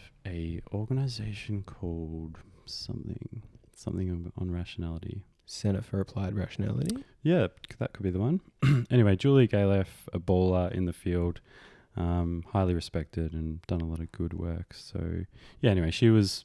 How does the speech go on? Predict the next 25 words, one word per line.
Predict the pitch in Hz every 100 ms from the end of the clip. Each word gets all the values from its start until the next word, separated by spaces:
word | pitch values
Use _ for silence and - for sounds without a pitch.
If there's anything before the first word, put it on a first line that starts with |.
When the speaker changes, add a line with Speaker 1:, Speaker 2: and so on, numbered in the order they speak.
| _
Speaker 1:
talking | - 95 -
about | 92 90
her | 85
new | 87 82
book, | 117 117 113 -
and | 90 85 80 - - - - - - - -
we | 104
did | 98 104
touch | - 101 92 -
on | 90 90 87 87 87 - _ _ _ _ _ -
it | 95 90 - _ _ _ _ _
recently | 95 95 98 - 92 92
in | 85
a |
podcast, | 82 90 - 85 80 -
just | 92 85
about | 87 82 - 104
not | 92
identifying | 90 85 90 85 - 87
wi-, | 85 82 - _
not | 104 98 92 -
identifying | 95 87 85 82 92 90 85 85
with | 82 90
your | 80
ideas. | 76 85 104 165 -